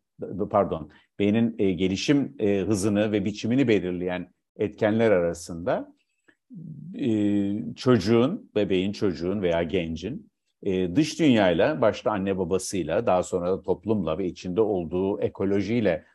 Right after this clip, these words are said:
olan etkileşimi içerisinde beyin gelişim hızının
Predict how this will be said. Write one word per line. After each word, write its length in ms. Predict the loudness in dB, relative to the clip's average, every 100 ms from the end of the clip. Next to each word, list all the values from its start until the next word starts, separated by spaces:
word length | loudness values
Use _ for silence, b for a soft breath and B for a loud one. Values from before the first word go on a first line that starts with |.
| _
olan 260 | -2 0 0
etkileşimi 600 | -4 -4 -4 -4 0 -2
içerisinde 580 | 0 2 2 0 -6 -2
beyin 220 | -2 -2
gelişim 380 | -4 -4 -6 -6
hızının 560 | -4 -2 -2 -2 -6